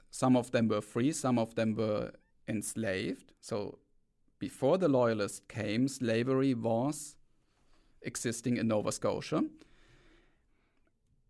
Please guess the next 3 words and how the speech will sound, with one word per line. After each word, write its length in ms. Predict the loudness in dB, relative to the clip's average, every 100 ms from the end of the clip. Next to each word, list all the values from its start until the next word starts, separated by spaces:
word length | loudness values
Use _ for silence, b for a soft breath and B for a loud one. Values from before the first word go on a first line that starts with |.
| _ _ _ 2
But 320 | 4 4 2 -20 _ _ _
the 140 | 0 4
arrival 800 | 6 6 6 4 4 2 0 -10